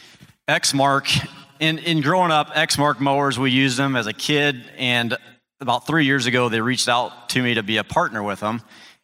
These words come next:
and it was such a privilege to work with Exmark. Um, and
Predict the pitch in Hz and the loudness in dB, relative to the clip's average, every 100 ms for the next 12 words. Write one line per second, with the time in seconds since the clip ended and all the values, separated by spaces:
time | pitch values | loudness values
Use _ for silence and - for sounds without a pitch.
0 | - 123 123 120 - 196 151 110 151 147 | -4 -2 0 0 0 0 -2 -2 -2 0
1 | 117 101 110 120 123 123 123 120 - 120 | 0 0 0 -2 -2 -2 0 -2 0 0
2 | 117 120 - - 117 110 104 95 92 80 | 0 -2 -8 -8 -4 0 0 -2 -4 -8
3 | - - _ _ _ _ _ 123 120 120 | -14 -20 _ _ _ _ _ -6 -4 -2
4 | 113 113 | -2 -4